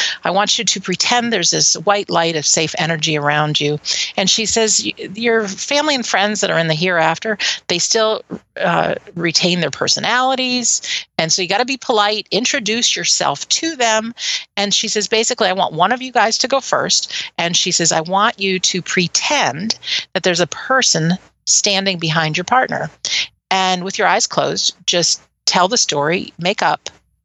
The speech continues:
who they are, who they would be relate, you know, how they're related if they are, maybe what they died from, maybe if you hear a name, what they did for a living."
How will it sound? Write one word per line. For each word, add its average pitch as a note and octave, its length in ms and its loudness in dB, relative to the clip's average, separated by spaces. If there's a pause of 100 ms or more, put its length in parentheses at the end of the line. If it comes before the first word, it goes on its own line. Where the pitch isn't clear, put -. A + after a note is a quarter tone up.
who A3+ 80 -8
they A3 160 2
are, E3 400 0 (200)
who F#3 80 0
they F3 120 2
would E3 140 -4
be E3+ 160 0
relate, D#3+ 300 2
you E3 100 -4
know, D#3 100 2
how D#3 220 4
they're F3+ 100 2
related E3 480 0
if E3 140 -2
they D#3+ 140 0
are, D#3+ 380 2 (340)
maybe E3 140 0
what E3+ 180 0
they F3+ 100 0
died D#3 440 2
from, D#3+ 360 0
maybe D3+ 240 0
if D#3 100 -2
you D#3 60 2
hear E3+ 200 2
a E3+ 60 2
name, D#3+ 400 0
what D#3+ 140 -2
they F3 80 0
did D#3 200 0
for F3+ 160 0
a E3 60 2
living." D#3 400 2